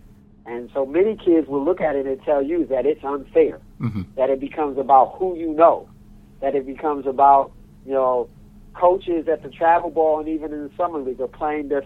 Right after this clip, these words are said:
Speaker 1: favorite. And so there's those kind of politics. And that's why they jump ship and find other teams. So it's, it's open in terms of class, because class, when it works itself in basketball, is actually not like what we generally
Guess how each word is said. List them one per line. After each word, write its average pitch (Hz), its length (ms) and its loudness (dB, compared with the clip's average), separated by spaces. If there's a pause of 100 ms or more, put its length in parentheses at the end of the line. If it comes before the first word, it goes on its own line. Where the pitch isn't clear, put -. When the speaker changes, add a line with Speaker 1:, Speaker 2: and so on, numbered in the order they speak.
Speaker 1:
favorite. 165 400 -2 (640)
And 139 160 -12
so 147 160 2
there's 135 260 0 (160)
those 156 320 0
kind 120 200 -6
of 107 100 -8
politics. 95 680 -2 (380)
And 131 180 -10
that's 160 300 6
why 135 220 2
they 135 140 -4
jump 139 440 -8
ship 139 240 -6
and 120 160 -14
find 127 300 -2
other 113 160 -6
teams. 107 500 -14
So 139 260 0 (520)
it's, 156 160 -2 (200)
it's 156 200 -2 (200)
open 220 380 6
in 202 120 2
terms 202 280 -2
of 180 80 -6
class, 113 400 0 (500)
because 135 400 -4 (120)
class, 180 560 2 (800)
when 143 140 -12
it 143 140 -8
works 165 260 0
itself 156 340 -2
in 135 120 -14
basketball, 170 680 -2
is 135 120 -6
actually 139 600 -6 (340)
not 160 340 2
like 143 220 -4
what 143 160 -4
we 139 120 -12
generally 135 540 -6